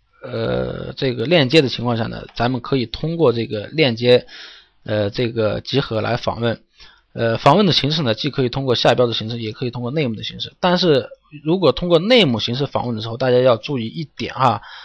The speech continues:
其实和这个，呃，这个兼容性呢，和这个by name这个问题是一样的。<clears throat> 如果说对象里头不包含有这个name呢，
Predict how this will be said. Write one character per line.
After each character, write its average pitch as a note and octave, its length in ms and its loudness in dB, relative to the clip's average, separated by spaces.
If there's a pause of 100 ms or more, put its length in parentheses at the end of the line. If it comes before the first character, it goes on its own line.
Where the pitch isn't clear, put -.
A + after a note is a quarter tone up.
(120)
其 - 140 0
实 D3 160 2
和 B2 220 -2
这 C3+ 220 2
个， A2 380 2 (440)
呃， G#2+ 480 0
这 D3+ 160 0
个 B2 80 0
兼 C#3+ 180 2
容 A#2 140 0
性 B2 180 -4
呢， G#2 140 -8
和 A2+ 160 -6
这 A#2+ 160 -2
个 G#2+ 280 -4 (360)
by C3+ 120 8
name C#3+ 460 2
这 C3+ 140 0
个 A#2+ 80 0
问 C3+ 120 -2
题 A2+ 120 -6
是 A#2 160 -6
一 A2 80 -6
样 B2+ 260 2
的。 - 180 -12 (260)
<clears throat> - 220 -8
如 F#3+ 160 2
果 D#3 160 4
说 C3 160 -2
对 C3+ 200 2
象 A#2+ 180 0
里 A2 80 -6
头 A2 180 -8
不 - 220 -2
包 C3+ 240 6
含 A2+ 140 -2
有 G#2+ 100 -4
这 A#2+ 100 -8
个 A#2 60 -10
name A#2+ 380 -4
呢， G#2+ 140 -14